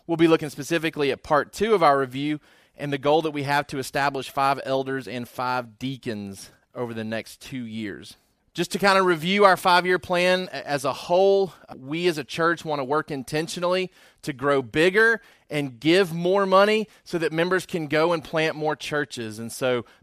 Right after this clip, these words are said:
the part of the giving the money piece is tied to the fact that we would love to send people overseas to plant international churches as we continue to grow bigger. And so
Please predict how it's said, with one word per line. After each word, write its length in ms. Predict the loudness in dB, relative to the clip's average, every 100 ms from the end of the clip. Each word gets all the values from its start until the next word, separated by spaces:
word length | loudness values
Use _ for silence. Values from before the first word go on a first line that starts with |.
| _ _
the 100 | -10
part 300 | 0 2 2
of 120 | 0
the 80 | -4
giving 440 | -2 2 2 0
the 80 | -2
money 320 | 0 0 0
piece 360 | -4 -4 -4 -6
is 140 | -10
tied 320 | -6 -4 -2 -4
to 80 |
the 80 | -8
fact 300 | -4 -4 -4
that 80 | -6
we 100 | -8
would 160 | -6 -2
love 180 | -2
to 60 | -4
send 300 | -8 -10 -6
people 260 | -8 -6 -6
overseas 680 | -6 -8 -8 -8 -8 -12 -16 _ _
to 100 | -12
plant 380 | -10 -8 -6 -6
international 680 | -8 -6 -6 -6 -8 -10 -14
churches 480 | -10 -12 -10 -10 -10
as 120 | -10
we 120 | -12
continue 400 | -14 -14 -12 -12
to 80 | -14
grow 260 | -10 -10 -10
bigger. 480 | -8 -8 -8 -8
And 100 | -10
so 280 | -8 -6 -6